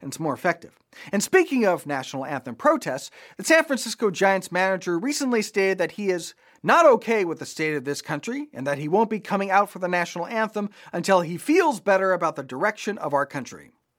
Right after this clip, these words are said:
Like most of you, when I heard that, that shook me to my core. The only reason I tune into the game is to watch the managers during the national anthem. What am I gonna watch now? Baseball?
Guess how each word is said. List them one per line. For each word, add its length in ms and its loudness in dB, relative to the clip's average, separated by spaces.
Like 180 4
most 300 6
of 100 2
you, 140 8
when 160 8
I 100 6
heard 300 6
that, 200 -2
that 200 2
shook 240 -4
me 60 -2
to 100 -6
my 140 2
core. 420 -10
The 100 -6
only 160 -2
reason 260 -2
I 120 0
tune 260 -4
into 220 -2
the 80 -10
game 260 -2
is 120 -8
to 60 -6
watch 240 -4
the 80 -12
managers 540 -6
during 220 -4
the 80 -4
national 400 -6
anthem. 400 -8
What 100 -6
am 80 -2
I 60 -2
gonna 180 -2
watch 240 -4
now? 240 -6
Baseball? 560 -6